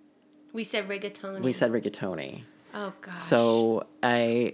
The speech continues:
Speaker 2: I apologize on behalf of my Italian heritage because
Speaker 1: And all pastas out there.
Speaker 2: And all pastas out there. If I offended any pasta that may be listening to this podcast, I apologize.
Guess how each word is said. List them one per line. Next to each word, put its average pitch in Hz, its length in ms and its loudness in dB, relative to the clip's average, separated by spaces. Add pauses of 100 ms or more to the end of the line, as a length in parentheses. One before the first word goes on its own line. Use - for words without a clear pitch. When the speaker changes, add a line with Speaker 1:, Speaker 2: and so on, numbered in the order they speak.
(100)
Speaker 2:
I 143 180 10
apologize 139 680 6
on 127 160 2
behalf 123 400 2
of 123 120 0
my 117 160 6
Italian 117 520 2
heritage 120 720 4
because 113 200 2
Speaker 1:
And 113 80 6
all 220 120 8
pastas 185 500 0
out 190 220 -8
there. - 120 0
Speaker 2:
And 131 120 6
all 123 160 6
pastas 110 440 2
out 92 260 0
there. 92 200 2
If - 160 2
I 113 60 8
offended 123 480 4
any 131 200 4
pasta 123 500 4
that 110 120 2
may 110 120 0
be 110 120 2
listening 104 540 0
to 113 100 -2
this 107 140 0
podcast, 101 580 -2
I 98 40 2
apologize. 123 680 4